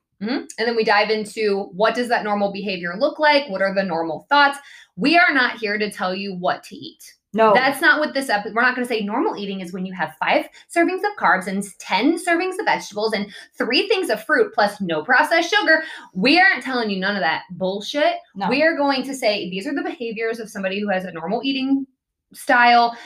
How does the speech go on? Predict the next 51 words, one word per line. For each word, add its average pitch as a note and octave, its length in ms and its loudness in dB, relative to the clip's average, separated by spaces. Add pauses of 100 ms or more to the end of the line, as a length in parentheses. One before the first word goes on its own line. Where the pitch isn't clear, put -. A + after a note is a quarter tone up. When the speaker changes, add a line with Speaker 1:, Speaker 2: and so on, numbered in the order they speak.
(120)
Speaker 1:
This A3+ 260 2
is D4+ 260 2
the B3 280 -2
thoughts C4 560 2 (140)
that A3 160 4
a G#3+ 100 2
nor-, G3 260 -2
a F#3+ 100 -6
person A#3+ 300 -2
with G3+ 220 -4
normal F#3+ 360 -2
eating A#3+ 520 -4
has, G3 560 2
Speaker 2:
Mm-hmm. F3+ 340 -8
Speaker 1:
and A#3 220 0
you C4 120 -2
can C#4 120 -2
be C#4+ 100 0
the C4 100 -4
judge G#3 340 2
if G3 280 -6
this F#3+ 400 -8
is G#3 100 -8
how G3 140 -4
your F#3+ 160 -4
behavior F#3+ 380 -4
is D4+ 240 4
and F#3 240 -2
this F#3 160 -6
is F#3 140 -12
the F#3 120 -6
thoughts F3 240 -2
that - 80 -14
you're F3+ 100 -8
having. C4 280 2
And F3 80 -4
if C#4+ 200 2
not, A#3 200 4 (420)
do D#4 240 4
not D4+ 460 4 (320)
be B3+ 140 2
so C4 200 2
hard G3+ 220 0
on F#3 100 -4
yourself. F3+ 440 -4
Speaker 2:
Mm-hmm. F3+ 160 -12
Speaker 1:
There A3+ 140 0
are G#3 220 2
ways G3+ 320 -2
to B3 100 -14
heal A#3 600 -6